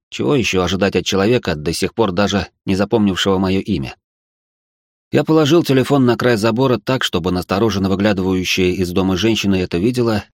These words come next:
и отошёл на другую сторону дороги. Незачем лишний раз пугать и без того напуганную жительницу Барсы.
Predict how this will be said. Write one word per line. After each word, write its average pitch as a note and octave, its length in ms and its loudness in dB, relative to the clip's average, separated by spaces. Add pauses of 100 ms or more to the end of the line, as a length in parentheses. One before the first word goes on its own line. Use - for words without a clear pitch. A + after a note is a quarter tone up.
(140)
и - 80 -2
отошёл B2 440 0
на A#2+ 100 4
другую G#2 380 2
сторону F#2 380 -2
дороги. D#2+ 500 -6 (560)
Незачем E2+ 440 -2
лишний D#2+ 260 -2
раз E2+ 220 -2
пугать E2+ 440 -2
и D2+ 60 -4
без D2 180 -6
того F2+ 240 -2
напуганную D#2+ 600 -2
жительницу D#2 500 -4
Барсы. D2+ 380 -6